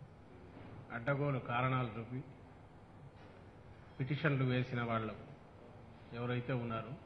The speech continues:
విచిత్రం ఏంటంటే వాళ్ళు కూడా ఇప్పుడు అందులో కొద్దిమంది "మాకు సంబంధం లేదు, మేము అసలు పోలేదు, మేము ఎప్పుడో గత ప్రభుత్వంలో కొద్దిమంది దళారీలో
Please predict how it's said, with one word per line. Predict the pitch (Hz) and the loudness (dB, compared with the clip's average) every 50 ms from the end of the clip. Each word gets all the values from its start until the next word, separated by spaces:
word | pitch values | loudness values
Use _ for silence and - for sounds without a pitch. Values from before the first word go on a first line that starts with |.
| - - - - - - - - - - - - - - - - - - - - - - - - | -14 -16 -16 -16 -16 -16 -16 -14 -14 -12 -12 -12 -12 -14 -14 -14 -14 -14 -14 -14 -14 -14 -8 -6
విచిత్రం | 123 123 - 170 160 - 170 165 160 | -2 2 4 4 6 6 6 6 6
ఏంటంటే | 160 160 156 180 | 6 4 4 2
వాళ్ళు | 160 127 131 143 147 147 | 4 6 6 6 8 8
కూడా | 156 156 | 8 6
ఇప్పుడు | 147 135 - 120 120 110 107 - - - - | 6 6 4 0 -2 -4 -4 -6 -10 -10 -6
అందులో | 113 120 131 131 131 123 110 | -2 0 4 4 4 4 4
కొద్దిమంది | - 127 120 104 113 120 120 120 120 123 110 98 92 - - - - - - - - - - - - - - - - - - - - - - - - - - - | 2 0 0 2 2 2 2 2 0 0 -2 -4 -6 -10 -12 -16 -16 -16 -16 -14 -14 -14 -14 -14 -16 -16 -16 -16 -16 -16 -16 -16 -16 -16 -16 -14 -14 -14 -12 -6
"మాకు | 120 123 123 117 - | -2 -2 -2 -2 0
సంబంధం | - 123 135 156 170 165 160 156 151 | 0 4 4 6 8 8 8 8 8
లేదు, | 147 151 151 156 143 | 8 8 8 8 6
మేము | 139 131 131 131 | 8 8 8 8
అసలు | 127 127 139 135 - | 8 6 4 4 2
పోలేదు, | - - 131 135 135 135 131 127 131 127 127 - - - - - - - - - - - - - - - - - - - - - - - - - - - - - - - - - | 2 2 4 4 6 6 6 6 4 2 2 0 -4 -8 -12 -14 -14 -16 -16 -16 -16 -16 -18 -18 -18 -18 -18 -16 -16 -16 -16 -14 -14 -14 -14 -14 -16 -16 -16 -16 -16 -16 -10 -4
మేము | 123 127 131 131 127 | 0 4 4 6 4
ఎప్పుడో | 123 - - 147 160 170 175 170 147 131 - - - - - - - - - - - - - - - - - - - - - | 4 2 2 4 6 8 8 8 6 4 2 -2 -8 -10 -12 -14 -16 -16 -16 -18 -18 -18 -18 -18 -18 -16 -16 -16 -16 -4 -2
గత | 131 131 - 143 135 | 0 2 4 4 4
ప్రభుత్వంలో | 135 139 135 151 143 - - 147 143 143 139 143 139 131 - - - - - - - - - - - - - - - - - - - - - - - - - - - - | 6 4 4 4 2 2 2 4 4 6 6 6 4 4 2 -4 -10 -12 -12 -12 -14 -14 -14 -14 -14 -14 -14 -16 -16 -16 -16 -16 -16 -16 -16 -18 -16 -16 -16 -16 -16 -2
కొద్దిమంది | - 139 135 131 139 139 143 139 131 147 | 0 2 4 4 4 4 4 4 4 2
దళారీలో | 131 131 127 131 143 147 147 143 139 135 139 135 | 4 6 8 10 10 10 10 10 8 8 6 6